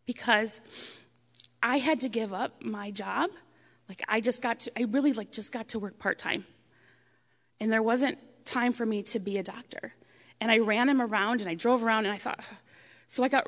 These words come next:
really resentful towards my husband. And I had this amazing neighbor who came to me early on when I moved next to her and asked me to come to her church.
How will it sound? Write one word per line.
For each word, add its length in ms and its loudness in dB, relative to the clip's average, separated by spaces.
really 260 10
resentful 600 4
towards 320 0
my 80 0
husband. 460 0
And 120 6
I 40 8
had 260 4
this 220 0
amazing 520 4
neighbor 320 0
who 140 -2
came 300 -2
to 100 -2
me 240 0
early 260 6
on 220 2
when 100 0
I 80 0
moved 220 0
next 200 -2
to 60 -4
her 100 0
and 80 2
asked 240 -2
me 120 -6
to 120 -8
come 220 -8
to 80 -6
her 80 -2
church. 400 -8